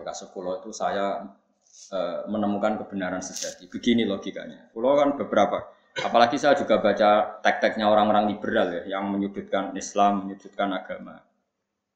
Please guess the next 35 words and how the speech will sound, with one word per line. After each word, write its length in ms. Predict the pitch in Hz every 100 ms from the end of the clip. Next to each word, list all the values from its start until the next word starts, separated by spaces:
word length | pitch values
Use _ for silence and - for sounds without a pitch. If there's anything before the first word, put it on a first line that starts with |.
| _ _ -
Logikanya 560 | 131 131 135 139 143 160
itu 80 | 175
gampang 420 | 117 110 107 104
begini, 220 | 104 98
sampai 320 | 98 101 110
nak 240 | 98 - -
kepengen 320 | 104 104 98 104
iman. 240 | 92 90
Iman 240 | 107 120 117
itu 80 | 135
bil 160 | - 110
akli 400 | 92 - 98 92
ya, 80 | 87
iman 260 | 98 107 101
itu 240 | 98 - 117
harus 160 | 98
dengan 320 | - 92 92 85
akal. 240 | - - _ -
Sampai 320 | 92 95 -
dikatakan 480 | - - 98 117 107
la 240 | 98 92
dina 320 | 113 123 117
liman 320 | 101 101 120 127 - _ _ _ -
la 80 | 92
akla. 400 | 87 92 76 78 - _ _ _ _ _ _ _ _ _
Begini, 400 | - 135 143 120
logikanya 560 | 117 117 113 117 135 117
begini. 320 | 98 92 87 _ _ _ -
Meskipun 400 | 113 135 165 190
logika 320 | 147 135 143
ini 160 | 131 180
tidak 160 | 139
menjadi 380 | 131 117 110 -
faktor 400 | 127 127 - 107
kita 160 | 110